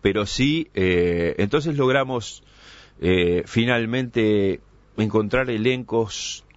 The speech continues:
que, eh, s-, seguramente, muy seguramente van a ser del gusto del público, porque hay gente, eh, sobre todo de la región, algunos artistas, el caso de Marcelo Puente, el tenor principal,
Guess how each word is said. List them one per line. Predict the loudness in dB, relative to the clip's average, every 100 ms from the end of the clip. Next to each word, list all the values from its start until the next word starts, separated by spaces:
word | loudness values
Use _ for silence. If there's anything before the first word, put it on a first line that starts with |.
| -20 -20 _ -4
que, | 0 0 -2 -6 -6
eh, | -2 0 0 -2 -2 -4
s-, | -8 -8 -6 -6 -6
seguramente, | 0 2 4 2 0 -6 -8 -6 -6
muy | -4 -4
seguramente | -2 -2 -2 -2 -4 -4
van | -4 -4
a |
ser | -4 -2
del | -2
gusto | -2 -2 0
del | -2
público, | 0 0 2 0 -2 -2
porque | -4 -6
hay | -6
gente, | -4 -4 -2 -4 -6 -16 -18 -16 -16 -16 -18 -8
eh, | -4 0
sobre | 2 2 2
todo | 2 2
de | 2
la | 0
región, | 0 -2 0 0 0 -2
algunos | -2 0 0 0
artistas, | -2 -2 -4 -2 -2
el | -2 0
caso | -2 0 0
de |
Marcelo | 0 -4 -2 -2 0
Puente, | 0 0 -2
el | -6 -6
tenor | -4 0 -2 -4 -20 -12
principal, | -6 -6 -4 -8 0 2 2